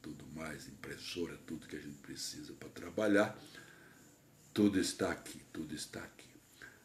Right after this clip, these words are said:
Então, essa palavra pra, se alguém ficar, talvez alguém pode perguntar, "O pastor mudou o cenário, Itapiraí era diferente,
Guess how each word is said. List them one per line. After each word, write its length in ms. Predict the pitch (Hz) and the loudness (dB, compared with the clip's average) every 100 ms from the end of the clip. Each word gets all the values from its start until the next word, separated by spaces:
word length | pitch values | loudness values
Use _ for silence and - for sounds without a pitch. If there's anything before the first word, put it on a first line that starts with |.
| - | 4
Então, 200 | - 170 | 12 12
essa 200 | 156 131 | 12 10
palavra 520 | - 80 85 80 76 | 8 4 4 2 0
pra, 400 | - 69 64 - | -4 -6 -8 -10
se 140 | - 73 | -10 -8
alguém 260 | 67 71 | -6 -6
ficar, 480 | 67 - - 71 - - - - - - - - - - | -8 -8 -6 -6 -10 -16 -20 -20 -20 -20 -20 -20 -20 -14
talvez 340 | 78 80 85 | -8 -2 0
alguém 220 | 73 85 | 0 -2
pode 260 | 87 82 - | 0 -2 -2
perguntar, 560 | 78 82 82 - - - | -4 -2 -2 -4 -6 -8
"O 100 | 123 | -8
pastor 480 | - - - - 123 | -6 -8 -4 -4 0
mudou 320 | - 71 80 | 0 0 -2
o 80 | - | -2
cenário, 540 | - 71 64 85 78 | -2 -4 -4 -4 -4
Itapiraí 580 | 67 78 - 85 73 78 | -4 -6 -2 -2 -2 -2
era 140 | 107 | -2
diferente, 800 | - - - 71 82 87 - - | -2 -6 -8 -2 2 2 0 -12